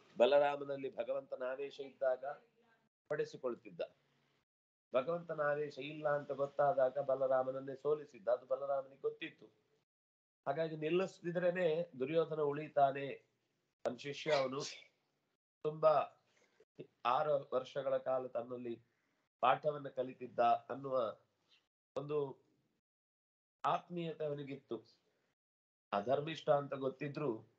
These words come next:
ಕೆಲವರಲ್ಲಿ ಏನೋ ಒಂದು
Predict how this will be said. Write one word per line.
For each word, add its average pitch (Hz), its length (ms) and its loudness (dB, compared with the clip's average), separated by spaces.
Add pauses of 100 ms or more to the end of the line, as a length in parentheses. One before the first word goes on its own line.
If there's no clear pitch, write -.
(140)
ಕೆಲವರಲ್ಲಿ 127 680 0 (1500)
ಏನೋ 151 240 4 (260)
ಒಂದು 139 540 0